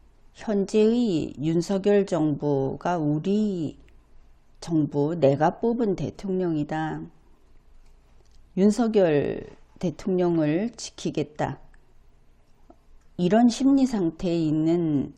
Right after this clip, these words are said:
여러분이 이번 윤석열 대통령이 헌법에 위반되는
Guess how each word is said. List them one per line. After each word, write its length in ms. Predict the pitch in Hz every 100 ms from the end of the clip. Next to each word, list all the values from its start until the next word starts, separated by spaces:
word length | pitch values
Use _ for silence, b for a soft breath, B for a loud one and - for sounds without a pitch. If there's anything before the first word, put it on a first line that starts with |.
| b b b b _ -
여러분이 800 | 151 160 160 151 160 208 180 147 - - _ _ _ - - - - - _ _ _ - _ - - - - _ -
이번 540 | 180 190 214 214 147
윤석열 520 | 156 190 233 233 240
대통령이 1120 | 196 135 - 190 180 180 175 151 147 226 262 - _ - _ _ _ - -
헌법에 720 | 220 220 220 277 269 170 139
위반되는 1040 | 147 170 208 208 202 190 160 147 165 185